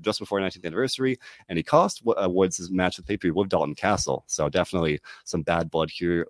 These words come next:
Young had beaten Woods a couple weeks ago by cheating. So this was, uh, Josh Woods' chance to kind of prove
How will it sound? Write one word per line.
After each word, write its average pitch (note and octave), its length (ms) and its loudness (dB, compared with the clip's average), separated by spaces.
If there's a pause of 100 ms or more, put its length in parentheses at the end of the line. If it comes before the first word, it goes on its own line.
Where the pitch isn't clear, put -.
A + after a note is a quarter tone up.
Young G2+ 260 4
had F#2+ 200 0
beaten G2 280 0
Woods E2+ 300 2
a - 40 -12
couple - 240 -2
weeks E2 180 -4
ago D#2 240 2
by D2 100 0
cheating. G#2 420 4
So E2+ 140 -6
this F#2 220 -2
was, F2+ 180 -2 (100)
uh, D#2 40 -6
Josh D#2+ 280 0
Woods' D#2 220 -4
chance D#2+ 340 -4
to - 120 -20
kind D#2+ 160 -4
of - 80 -10
prove E2+ 320 0